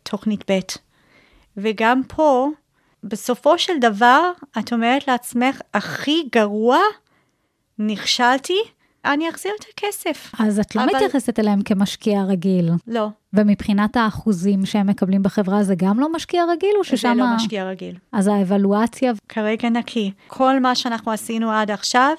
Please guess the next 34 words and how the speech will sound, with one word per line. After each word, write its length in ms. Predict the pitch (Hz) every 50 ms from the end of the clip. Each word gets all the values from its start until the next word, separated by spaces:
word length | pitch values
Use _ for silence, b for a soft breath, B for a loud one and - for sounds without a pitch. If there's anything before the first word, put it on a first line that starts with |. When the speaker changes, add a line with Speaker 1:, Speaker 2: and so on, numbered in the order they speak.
| b b b
Speaker 1:
עם 300 | - 220 220 220 220 220
הבנות 840 | 214 196 233 226 208 - 214 214 214 220 226 240 254 269 285 277 - - -
ועם 220 | 220 214 196 196 190
הסכמים 880 | 180 220 226 - - - - - 220 214 214 220 226 240 262 294 339 359 B B B B
בין 200 | - 214 214 220
אנשים 460 | 220 220 220 220 214 - 254 262 277
שרוצים 560 | 277 - 247 226 202 196 - - - 247 247
לראות 340 | 262 262 240 214 226 233 -
את 140 | 240 - -
ה-, 220 | 214 185 214 214 202 -
את 120 | 214 -
ההצלחה 440 | 220 208 - - 233 214 - - 220
שלנו. 460 | 214 - 240 226 208 196 190 180 180 180 b b b b b b b b b b b b -
Speaker 2:
איך 220 | 226 233 214 -
המקום 440 | 269 247 247 220 - - 220 214 220
הזה 240 | 247 240 220 233 226
של, 320 | - - 233 208 202 202 214
אם 120 | - 247 247
דיברנו 340 | 233 247 202 226 226 233 247
מקודם 420 | 233 220 214 - 214 214 226 240 226
על 100 | 196 190
Speaker 1:
Mhm. 40 |
Speaker 2:
האחריות 640 | 190 180 208 196 202 202 196 185 202 254 320 349 - 311
Speaker 1:
כן. 120 | 269 -
Speaker 2:
הכבדה 440 | 208 190 202 196 185 196 196 196 190 185
ועל 240 | 180 190 190 185 185
תוספת 520 | - - 190 - 220 208 - 254 226 -
הלחץ, 380 | 202 190 196 247 330 320 - - 240 226 240
Speaker 1:
כן. 180 | 226 196 190 196 202 b b b b b b
Speaker 2:
איך 140 | 226 220 -
זה 100 | - 254
לבוא 300 | 240 226 196 190 214 220
ולהחתים 580 | 208 254 240 214 196 - - - - 233 233 240
פתאום 540 | - 254 233 - - 233 214 208 214 208 202